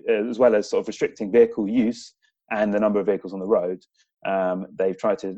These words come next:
uh, sort of make sure that public transport is prioritised on the roads. Um, so they're,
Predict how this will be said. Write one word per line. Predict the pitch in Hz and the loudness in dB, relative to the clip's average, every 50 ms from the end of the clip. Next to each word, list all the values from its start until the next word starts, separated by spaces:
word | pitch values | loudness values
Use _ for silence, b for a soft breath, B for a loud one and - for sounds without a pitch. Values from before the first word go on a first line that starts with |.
| - - | -8 -6
uh, | 101 98 90 | -6 -6 -6
sort | - - 92 - | -6 -8 -8 -8
of | 95 - | -6 -6
make | 98 101 - | -8 -8 -8
sure | - - 101 92 92 | -6 -4 -2 -2 -2
that | 85 85 - - | -2 -4 -6 -4
public | - 101 95 - | -4 -4 -4 -4
transport | - - 110 101 - 98 - - | -8 -8 -10 -8 -8 -10 -12 -12
is | - - | -8 -4
prioritised | 101 101 107 107 110 110 - - 107 101 104 - | 0 2 2 2 2 0 -2 -6 -8 -8 -8 -10
on | - 98 | -12 -10
the | 95 | -8
roads. | - - - - - _ - - _ _ b b b b b _ - | -6 -6 -6 -6 -8 _ -20 -20 _ _ b b b b b _ -10
Um, | - 98 95 92 92 92 92 92 90 90 87 90 92 - _ _ _ - | -6 -6 -4 -4 -4 -4 -4 -4 -4 -6 -8 -10 -12 -16 _ _ _ -10
so | - - 110 101 98 98 98 101 113 - - _ _ _ _ _ - | -2 2 4 4 4 4 2 0 -4 -6 -10 _ _ _ _ _ -4
they're, | 113 104 113 113 113 107 104 107 101 104 - | 0 0 2 2 2 0 0 -2 -2 -4 -4